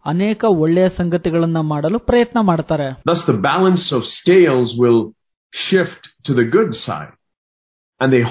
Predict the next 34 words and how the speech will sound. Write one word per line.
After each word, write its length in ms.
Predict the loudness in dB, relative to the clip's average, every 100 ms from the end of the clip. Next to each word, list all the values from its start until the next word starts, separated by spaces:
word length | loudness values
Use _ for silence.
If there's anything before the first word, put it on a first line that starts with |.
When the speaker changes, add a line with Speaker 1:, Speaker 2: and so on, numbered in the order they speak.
| 0
Speaker 2:
hope 220 | 0 -2 _ _ _ _ -6
that 100 | -4
by 240 | 0 0 2
the 100 | 0
end 100 | 0
of 100 | 0
their 160 | 0 2
life, 640 | 0 -2 -6 -12 _ _ _ -2
the 180 | -2 0
good 200 | 0 0 -2 -4
side 360 | -2 0 0 -2
is 120 | 0
a 80 | 0 0
little 180 | -2 -4 -4
heavier 500 | -4 0 4 4 2 -4 _ _ _ -2
than 120 | 0
the 100 | 0
bad 240 | 0 -2 -4
side. 360 | -8 -12 -6
Speaker 1:
ಅದು 120 | -4
ಯಾವ 220 | -2 -2 -2
ತರ 240 | -2 -2
ಅಂದ್ರೆ 260 | -2 -2 -4
ಸಮತೋಲನ 840 | -6 -4 -4 -2 0 0 0 -2
ಕಾಯ್ದುಕೊಳ್ಳಲು 1160 | -4 -4 -2 -2 -2 0 2 0 0 -2 -8 _ -8
ಅದನ್ನ 300 | -2 0 0
ಒಳ್ಳೆಯದರ 640 | -2 0 0 0 0 -2
ಕಡೆಗೆ 300 | -2 -6 -6
ತಿರುಗಿಸಿಕೊಳ್ಳುವಂತದ್ದು. 1160 | -4 -4 -4 -2 2 2 2 -2 -4 -4 -8 -10 _ -2
ಅವರು 180 | 0
ಯೋಚಿಸ್ತಾರೆ 760 | 4 4 4 2 0 -2 0 -2
ತಮ್ಮ 280 | -4 -4 -4
ಜೀವಿತದ 600 | -2 -2 0 -2 0 -2
ಕಡೆಯಲ್ಲಿ 840 | -2 0 0 0 0 -2 -4 -8